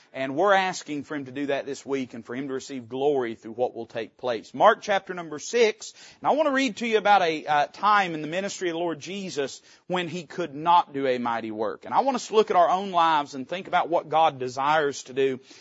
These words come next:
and ask ourselves if we're allowing God to work in the way that would please Him. Mark chapter number six,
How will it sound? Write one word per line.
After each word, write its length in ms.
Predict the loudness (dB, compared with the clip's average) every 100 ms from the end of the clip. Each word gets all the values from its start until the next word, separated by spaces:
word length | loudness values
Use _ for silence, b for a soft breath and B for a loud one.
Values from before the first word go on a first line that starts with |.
| b b
and 100 | -2
ask 280 | -2 2
ourselves 480 | 2 2 2 -2 -2
if 100 | -4
we're 120 | 0
allowing 540 | 2 2 2 0 -2 0
God 280 | 2 2 0
to 80 |
work 360 | -2 0 0 -4
in 120 | -8
the 80 | -2
way 180 | -2 -2
that 140 | -6
would 120 | -8
please 360 | -10 -10 -8 -10
Him. 160 | -8 2
Mark 220 | 2 2
chapter 320 | -2 -2 -4
number 180 | -10 -8
six, 480 | -2 2 2 0